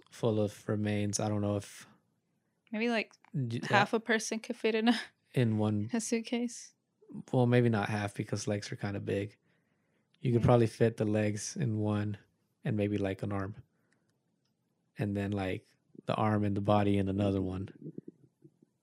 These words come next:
Speaker 1: And then, like, a head. Like, uh, probably, like, two to, two to three suitcases per person, right? Kind of a rough estimate that you could fit. So that's what, probably two to three people?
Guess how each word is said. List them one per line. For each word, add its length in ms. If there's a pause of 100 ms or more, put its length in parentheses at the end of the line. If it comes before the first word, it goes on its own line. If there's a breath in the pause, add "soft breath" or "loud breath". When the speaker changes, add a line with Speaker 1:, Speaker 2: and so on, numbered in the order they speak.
(140)
Speaker 1:
And 160
then, 160
like, 160
a 80
head. 260
Like, 300
uh, 260 (840 soft breath)
probably, 400
like, 220 (680)
two 240
to, 160 (560)
two 140
to 80
three 180
suitcases 540
per 160
person, 400
right? 260 (1080)
Kind 180
of 60
a 60
rough 280
estimate 500 (400 loud breath)
that 100
you 120
could 140
fit. 380 (300 soft breath)
So 220
that's 360
what, 380
probably 360
two 180
to 80
three 160
people? 400